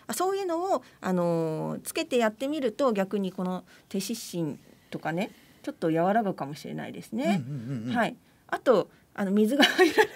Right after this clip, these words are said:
Speaker 1: ないようにするにはどうしたらいいですか？<laughs> あの、こ-、これだと、ちょっときついのかしら？
Speaker 2: いや、でも、どうなんですか？水がちょっ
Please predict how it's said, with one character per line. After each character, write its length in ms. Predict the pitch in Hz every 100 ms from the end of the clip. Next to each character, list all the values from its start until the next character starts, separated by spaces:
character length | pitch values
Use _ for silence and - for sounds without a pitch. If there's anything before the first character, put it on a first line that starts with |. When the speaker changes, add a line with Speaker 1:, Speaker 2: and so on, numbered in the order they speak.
| 440
Speaker 1:
な 80 | -
い 40 |
よ 40 | 370
う 20 |
に 80 | 285
す 160 | - 403
る 140 | 294
に 140 | -
は 120 | 294 214
ど 200 | 208 226
う 40 |
し 120 | -
た 80 | 247
ら 100 | -
い 100 | 180
い 40 | 165
で 120 | -
す 80 | -
か？ 200 | - - - - - -
<laughs> 380 | - - -
あ 120 | 220 208
の、 380 | 190 180 180 - - - -
こ-、 120 | - _ -
こ 140 | 320
れ 100 | 370 392 392 381 359 349
だ 120 | 311
と、 440 | 339 - 185 147 92 - - -
ち 80 |
ょ 20 | -
っ 40 |
と 60 | -
き 120 | -
つ 80 | -
い 140 | 587
の 80 | 220
か 100 | 202
し 100 | -
ら？ 100 | -
Speaker 2:
い 40 | - - - - - - - - - _ -
や、 80 | 240
で 140 | 277
も、 320 | 294 120 101 - -
ど 60 |
う 40 | 294
な 60 |
ん 20 | 277
で 60 |
す 40 | 240
か？ 80 |
水 280 | 127 190 226
が 160 | 262 247 - - - - -
ち 80 |
ょ 40 |
っ 20 | 226